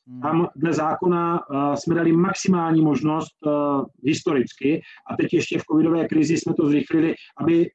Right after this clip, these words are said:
Speaker 2: fakulty a vysoké školy si mohly upravovat, eh, formu, obsah a i termíny přijímacích řízení.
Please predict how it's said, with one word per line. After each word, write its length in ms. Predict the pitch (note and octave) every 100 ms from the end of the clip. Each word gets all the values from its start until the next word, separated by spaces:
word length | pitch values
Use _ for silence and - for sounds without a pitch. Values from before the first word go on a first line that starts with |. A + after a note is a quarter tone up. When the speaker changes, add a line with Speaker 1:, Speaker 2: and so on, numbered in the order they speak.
| _ D#3+
Speaker 2:
fakulty 460 | - F#3+ F3+ E3+
a 40 | D#3
vysoké 340 | - - D#3+
školy 220 | - E3 -
si 120 | D#3+
mohly 240 | D#3 D#3
upravovat, 480 | E3 D3+ D3+ D3+ D3+
eh, 520 | - _ _ C3+ C3+ A#2+
formu, 500 | F3 F3+ F3 E3+ D#3+
obsah 580 | - D3 - - D3+ D3 - _ _ -
a 120 | C3+
i 160 | - E3+
termíny 360 | D#3+ E3 E3+
přijímacích 420 | - D#3+ D#3 - D3
řízení. 440 | C#3+ C#3+ C3+